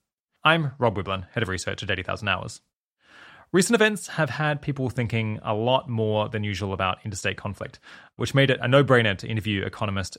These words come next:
Chris Blackman about his new book, Why We Fight. I followed Chris on his blog for many years, and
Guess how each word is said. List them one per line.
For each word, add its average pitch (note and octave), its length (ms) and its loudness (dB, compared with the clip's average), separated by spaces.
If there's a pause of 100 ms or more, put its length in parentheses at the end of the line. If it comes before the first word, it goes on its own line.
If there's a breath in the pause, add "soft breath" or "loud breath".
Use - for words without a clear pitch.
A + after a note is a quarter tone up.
Chris - 180 -4
Blackman G2 400 -4
about G2 200 -2
his F#2+ 140 -8
new G2 140 -6
book, - 280 -8
Why G2 340 -4
We G2 280 -10
Fight. - 360 -10 (760 loud breath)
I D3 120 4
followed D3+ 320 2
Chris - 280 -2
on D3 140 -2
his C#3 140 2
blog C3+ 260 0
for A2+ 240 0
many A#2 160 -2
years, C3+ 300 -2
and G#2+ 240 -4